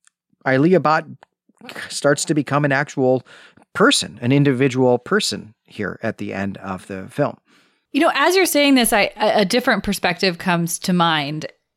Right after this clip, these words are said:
Speaker 2: which is that, and they do, they do a lot of building, right? Of like, "Oh, she's in there somewhere. If only we could draw her out with this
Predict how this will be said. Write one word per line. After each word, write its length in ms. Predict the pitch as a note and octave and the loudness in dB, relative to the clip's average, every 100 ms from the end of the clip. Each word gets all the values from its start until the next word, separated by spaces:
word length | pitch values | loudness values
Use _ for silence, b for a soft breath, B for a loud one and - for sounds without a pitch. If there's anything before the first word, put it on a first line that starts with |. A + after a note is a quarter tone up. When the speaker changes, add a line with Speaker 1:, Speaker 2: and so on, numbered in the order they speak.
| _ | _
Speaker 2:
which 260 | A3+ G#3+ A#3+ | 0 2 0
is 160 | G#3+ | -2
that, 380 | G#3 G3+ G3+ - _ _ - | 0 2 2 -2 _ _ -6
and 300 | A3+ C#4 C4+ | -2 4 4
they 80 | C#4+ | 6
do, 340 | F4 D#4+ G3+ | 4 4 0
they 180 | D#3+ A3 | -4 0
do 160 | B3 B3+ | 4 4
a 40 | |
lot 160 | G#3+ F3+ | 4 2
of 120 | D#3 | 2
building, 400 | F3 D3+ F#2+ F#2 | 0 0 -2 -6
right? 240 | B2 C#3+ | -2 -2
Of 140 | - E3 | -2 -2
like, 300 | D3 D3 - | 0 -2 0
"Oh, 180 | G3+ F3+ | 2 4
she's 320 | F3 F#3+ G3 | 4 2 2
in 140 | F#3 F3+ | 2 2
there 180 | D#3+ D#3+ | 2 0
somewhere. 540 | F3+ E3 D#3+ D#3 C3+ | 2 2 0 0 -2
If 120 | D#3+ | -2
only 240 | E3+ E3 D#3+ | -2 0 -2
we 80 | |
could 200 | D#3 E3+ | -2 -4
draw 200 | D#3 D#3 | 0 0
her 140 | D#3 D#3 | 0 0
out 220 | D3 C#3 | 0 0
with 180 | D#3 - | -2 -4
this 320 | C#3+ D3 - | -6 -6 -10